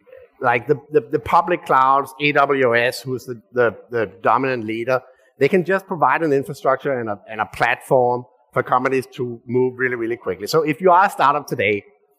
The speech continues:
like, what we spent, like, nine months, twelve months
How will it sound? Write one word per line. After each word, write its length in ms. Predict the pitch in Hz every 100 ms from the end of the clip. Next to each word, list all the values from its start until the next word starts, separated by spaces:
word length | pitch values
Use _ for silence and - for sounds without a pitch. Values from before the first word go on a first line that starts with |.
| _
like, 220 | 123 139 147
what 240 | 175 151
we 200 | 180 214
spent, 380 | - 180 160 160
like, 340 | 139 135 131
nine 340 | 135 127 135 143
months, 320 | 120 113 - -
twelve 340 | 147 143 135
months 520 | 131 120 120 - -